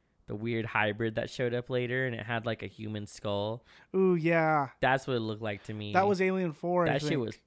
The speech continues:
Speaker 1: fucked. I was like,
Speaker 2: Ugh.
Speaker 1: "This is such, like, grotesque, disturbing charac-, or creature design."
Speaker 2: Very body horror.
Speaker 1: Yeah. Oh, yeah. There's a lot of body horror included.
Speaker 2: Yeah. S-, splicing is everywhere, man.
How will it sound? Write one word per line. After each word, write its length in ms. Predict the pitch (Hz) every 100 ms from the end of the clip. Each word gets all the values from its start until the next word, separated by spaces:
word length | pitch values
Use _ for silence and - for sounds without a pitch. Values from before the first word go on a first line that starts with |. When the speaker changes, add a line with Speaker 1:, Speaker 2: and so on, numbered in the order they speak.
| -
Speaker 1:
fucked. 340 | 110 - - -
I 120 | 131
was 140 | 123
like, 100 | 127
Speaker 2:
Ugh. 60 | 170
Speaker 1:
"This 160 | 139 139
is 120 | 127
such, 360 | 135 120 - -
like, 360 | 120 113 - - 120
grotesque, 760 | 120 113 - 120 117 - - _ _ _ _ _
disturbing 800 | 120 - - 127 117 110 110 110
charac-, 440 | - 113 110 110 113
or 240 | 104 101
creature 360 | - 117 - 113
design." 520 | 110 123 117 117 123 _
Speaker 2:
Very 240 | 160 165 170
body 400 | 147 135 147 143
horror. 540 | 131 135 131 127 127
Speaker 1:
Yeah. 340 | 127 127 113 107
Oh, 160 | 139 131
yeah. 180 | 110 104
There's 120 | 110
a 40 | 120
lot 120 | 104
of 60 | 107
body 240 | 92 98
horror 260 | 107 - 101
included. 520 | 110 113 104 110 214 _
Speaker 2:
Yeah. 200 | 135 131
S-, 260 | 123 - - _ _
splicing 560 | - - 151 175 190 160
is 100 | 139
everywhere, 440 | 139 139 127 127
man. 260 | 127 131